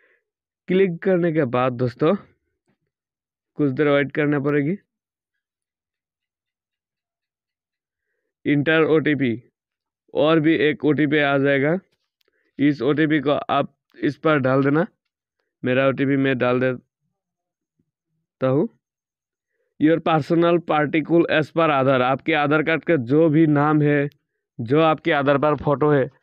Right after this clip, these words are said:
वो इस पर आ जाएगी। तो इसके बाद दोस्तों, continue to enter other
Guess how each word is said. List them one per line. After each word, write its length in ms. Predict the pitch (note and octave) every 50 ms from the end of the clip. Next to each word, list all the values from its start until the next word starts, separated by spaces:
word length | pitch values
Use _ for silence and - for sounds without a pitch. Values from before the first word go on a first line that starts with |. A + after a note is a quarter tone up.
| - - - - - - - - - - -
वो 220 | C#3+ D#3+ E3+ E3
इस 160 | D#3+ E3 D3 -
पर 180 | - E3+ D#3
आ 160 | D3 C#3 C3+ C3+
जाएगी। 380 | B2+ C3 B2 A#2 G#2 G#2+ A2 - - _ _ _ _ _ _ _ _ _ _ _ _ _ _ _ _ _ _ _ _ _ _ _ _ _ _ _ _ -
तो 220 | - C3+ D3+ D#3 E3 E3 - - -
इसके 280 | D#3+ E3+ E3 - F#3+ F#3
बाद 160 | F3+ F3+ F3
दोस्तों, 380 | C#3+ C#3 D#3 D3 - - E3+ E3+ G#3+ G#3+ - - _ _ _ _ _ _ _ _ _ _ _ _ _ _ _ -
continue 440 | F#3+ G3+ G3 G3 F3+ G3+ G3+ G#3 G#3
to 140 | F#3 G#3 G3+ E3
enter 260 | F3+ F3 E3+ E3 F3 E3+ E3+
other 260 | D3+ D3 C#3 D3+